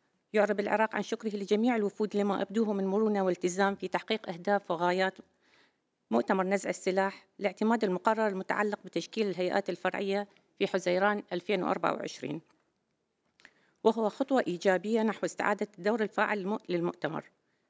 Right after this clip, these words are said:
في التفاوض على الاتفاقيات لتعزيز الأمن الدولي ونزع السلاح. ونؤكد على أهمية الحفاظ على هذا التقدم الملموس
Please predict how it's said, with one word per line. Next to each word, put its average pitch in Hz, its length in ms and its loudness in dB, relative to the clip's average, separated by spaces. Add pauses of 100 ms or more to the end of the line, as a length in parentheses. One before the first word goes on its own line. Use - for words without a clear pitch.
(120)
في - 40 -6
التفاوض 202 600 2
على 185 120 0
الاتفاقيات 180 840 -2 (460)
لتعزيز 233 460 -2
الأمن 202 300 0
الدولي 190 420 2
ونزع 185 280 0
السلاح. - 500 -8 (880)
ونؤكد 214 380 2
على 190 200 2
أهمية 208 380 0
الحفاظ 196 380 -2
على 175 180 0
هذا 196 200 0
التقدم 202 460 -2
الملموس 190 680 -4